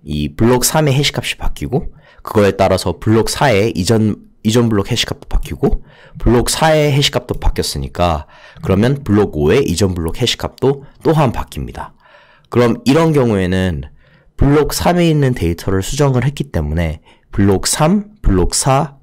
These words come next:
블록 오까지 모두 채굴을 해야지만, 네, 제가 원하는 그런 유효한 답이 나오-, 나오겠죠? 그러면 블록 삼을 일단 채굴을 하고, 네, 그 다음에 블록 사를 채굴을 하고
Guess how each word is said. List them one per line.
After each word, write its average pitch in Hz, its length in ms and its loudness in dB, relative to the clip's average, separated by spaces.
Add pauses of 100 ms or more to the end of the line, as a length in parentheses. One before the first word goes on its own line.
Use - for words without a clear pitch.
블록 101 360 2
오까지 78 680 -2 (340)
모두 143 300 2
채굴을 175 460 2
해야지만, 87 720 0 (640)
네, 71 200 -4
제가 85 400 0
원하는 87 400 2
그런 82 340 -4
유효한 90 440 0
답이 71 260 -6
나오-, 71 340 -6
나오겠죠? - 580 -6 (760)
그러면 78 440 -4 (380)
블록 95 280 0
삼을 127 300 2
일단 76 220 -2
채굴을 117 460 -2
하고, 107 420 -2 (440)
네, 67 380 -6
그 76 80 -8
다음에 80 320 -2
블록 85 380 0
사를 131 320 0
채굴을 85 440 -4
하고 - 300 -12